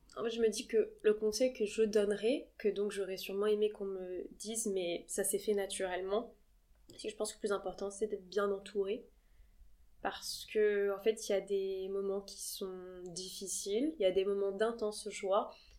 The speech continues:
et je pense qu'il faut vraiment avoir un, un soutien. Et quand je parle de soutien, c'est plutôt un soutien de proche, hein, pas forcément dans ton entreprise,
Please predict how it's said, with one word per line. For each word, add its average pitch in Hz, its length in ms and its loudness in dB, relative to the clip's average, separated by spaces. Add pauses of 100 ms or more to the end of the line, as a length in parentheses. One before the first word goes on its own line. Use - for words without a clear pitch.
(160)
et 202 120 4
je - 120 -4
pense 220 180 -2
qu'il - 120 -10
faut 202 100 0
vraiment 202 460 0
avoir 196 280 -2
un, 185 340 -6
un 190 200 -4
soutien. 226 480 -2
Et 226 120 2
quand 226 80 -4
je 214 80 -6
parle 233 120 4
de 226 60 -4
soutien, 233 240 -2
c'est 254 160 -2
plutôt 202 320 -4
un 196 80 -2
soutien 202 380 -4
de 196 80 2
proche, 226 420 0
hein, 208 60 -2
pas 208 120 -8
forcément 208 380 -2
dans 190 100 -2
ton 202 200 -4
entreprise, 226 600 -6